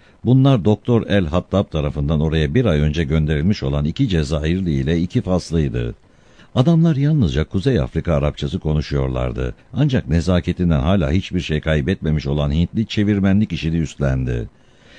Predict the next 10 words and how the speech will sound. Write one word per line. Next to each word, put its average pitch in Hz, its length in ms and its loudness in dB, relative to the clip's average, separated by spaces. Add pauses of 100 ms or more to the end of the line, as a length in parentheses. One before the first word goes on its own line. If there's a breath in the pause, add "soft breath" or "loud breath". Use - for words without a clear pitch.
(140 loud breath)
Güney 156 320 4
Amerikalı 71 640 0
dört 113 260 0
tayfa 76 280 -2
ön 113 300 2
güverteye 98 440 2
toplanmışlardı 69 920 -2
ve 90 80 0
orada 95 280 2
bekleyeceklerdi. 65 1000 -2